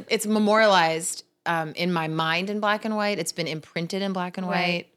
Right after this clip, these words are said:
Speaker 1: but I think it's in color.
Speaker 2: Okay.
Speaker 1: Sad colors, dour colors.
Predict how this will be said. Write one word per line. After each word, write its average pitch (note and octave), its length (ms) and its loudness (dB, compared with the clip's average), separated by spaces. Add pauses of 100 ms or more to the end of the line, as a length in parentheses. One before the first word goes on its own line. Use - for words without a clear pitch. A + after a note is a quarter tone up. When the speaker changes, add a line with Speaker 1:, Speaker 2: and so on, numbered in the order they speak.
(100)
Speaker 1:
but D3+ 160 -2
I D#3+ 80 -4
think F3+ 200 -10
it's D#3+ 140 -8
in A2+ 120 -18
color. - 420 -14 (420)
Speaker 2:
Okay. G3 160 -10
Speaker 1:
Sad F#3+ 680 0
colors, - 460 -16
dour F#3 580 2
colors. - 420 -8